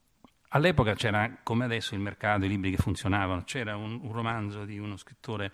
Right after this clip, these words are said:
Henry Dana Junior, che si intitola Due anni a bordo di una nave, che aveva fatto molto successo.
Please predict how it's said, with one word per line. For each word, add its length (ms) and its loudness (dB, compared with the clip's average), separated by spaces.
Henry 300 2
Dana 440 2
Junior, 400 -2
che 120 -6
si 120 -6
intitola 540 0
Due 320 4
anni 400 8
a 60 0
bordo 280 -2
di 80 0
una 120 4
nave, 440 0
che 120 -2
aveva 160 0
fatto 220 0
molto 220 0
successo. 680 -10